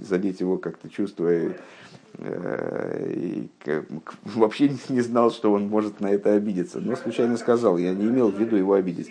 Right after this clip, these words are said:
Не вкладывал этого значения, которое он ус-, ус-, услышал в моих словах, в эти слова я не вкладывал, такой кавоны в них не было.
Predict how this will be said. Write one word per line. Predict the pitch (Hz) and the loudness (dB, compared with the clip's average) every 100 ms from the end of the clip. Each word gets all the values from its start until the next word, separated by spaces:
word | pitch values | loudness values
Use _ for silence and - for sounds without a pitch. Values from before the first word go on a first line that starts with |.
| - - - - - | -14 -16 -20 -18 0
Не | 104 113 | 2 4
вкладывал | - 143 113 101 - | 6 6 6 4 4
этого | 104 95 95 87 | 2 2 2 0
значения, | 90 90 - 87 80 | -2 -2 -2 -2 -2
которое | 82 90 85 85 | -4 -2 0 2
он | 87 92 | 2 0
ус-, | 92 - | -4 -8
ус-, | 90 90 92 - 101 | -12 -6 -6 -2 -2
услышал | 95 - 113 98 87 | -2 -2 -2 -2 -4
в | 92 | 0
моих | 92 92 | 0 0
словах, | 101 135 127 | 0 0 0
в | |
эти | 98 92 | -2 -2
слова | 107 123 | 0 2
я | 117 104 | 2 2
не | 107 | 0
вкладывал, | - 123 117 92 78 87 - | -2 4 4 4 -2 -6 -6
такой | 90 98 | -2 -2
кавоны | 92 92 92 143 127 92 | 0 2 2 2 2 -2
в | 92 | -2
них | 104 101 | -4 -2
не | 90 | -2
было. | 85 | -2